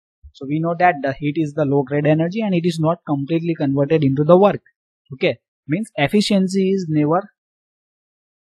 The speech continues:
more than hundred percent. It is always less than to the hundred percent. Okay, so here you see that the, we supplied the some Q one quantity of heat, and out of this Q one, some quantity of the heat energy is converted into the work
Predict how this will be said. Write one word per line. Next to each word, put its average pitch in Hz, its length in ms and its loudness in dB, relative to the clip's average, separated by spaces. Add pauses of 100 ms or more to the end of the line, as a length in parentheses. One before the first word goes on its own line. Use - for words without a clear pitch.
(200)
more 151 260 8
than 165 160 2
hundred 143 320 -2
percent. 131 280 -8
It 147 140 -4
is 165 100 0
always 151 360 4
less 131 240 -2
than 147 140 -2
to 135 180 -6
the 165 140 -6 (360)
hundred 135 280 -4
percent. 110 340 -10 (300)
Okay, - 160 -10 (320)
so - 140 -4
here 151 280 8
you 190 160 6
see 190 160 -2
that 147 220 2
the, 151 120 6
we 160 140 6
supplied 156 440 4
the 160 100 6
some 180 280 0 (400)
Q 180 120 6
one 185 180 8
quantity 151 380 4
of 147 160 6
heat, 143 160 -2 (560)
and 143 160 -8
out 190 200 6
of 202 140 4
this 214 160 2
Q 170 220 4
one, 151 200 4
some 208 240 0
quantity 196 540 4
of 165 220 2
the 175 100 4
heat 165 160 0
energy 170 320 2
is 180 80 -2
converted 160 480 2
into 156 220 0
the 151 100 2
work 165 220 4